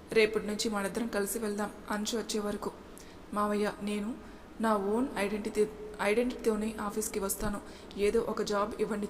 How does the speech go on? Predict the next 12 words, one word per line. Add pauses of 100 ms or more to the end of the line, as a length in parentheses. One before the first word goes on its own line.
చాలు"
అంటుంది
ఇషాని. (540)
"అలా
ఎందుకమ్మా? (340)
నేను
నిన్ను
రేపు
నా
కోడలుగా
అనౌన్స్
చేసి